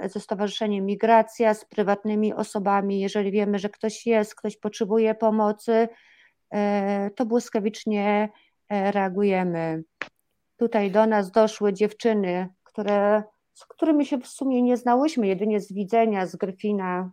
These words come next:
gdzieś tam wiedziałyśmy coś o sobie. E, otworzyłyśmy fajną grupę, e, nawet nazywamy się Szybkotariuszki,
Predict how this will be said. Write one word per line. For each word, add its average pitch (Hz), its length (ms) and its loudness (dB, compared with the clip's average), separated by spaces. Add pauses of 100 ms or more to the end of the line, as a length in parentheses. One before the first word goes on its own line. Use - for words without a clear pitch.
gdzieś - 160 -18
tam 196 160 -6
wiedziałyśmy 196 540 -2
coś 208 220 -4
o 196 100 -4
sobie. 196 540 -2 (840)
E, 196 220 -4
otworzyłyśmy 220 720 -2
fajną 220 460 0
grupę, 220 360 0
e, 175 800 -2 (140)
nawet 202 340 -8
nazywamy 202 500 -4
się 208 140 -10
Szybkotariuszki, 202 1120 -4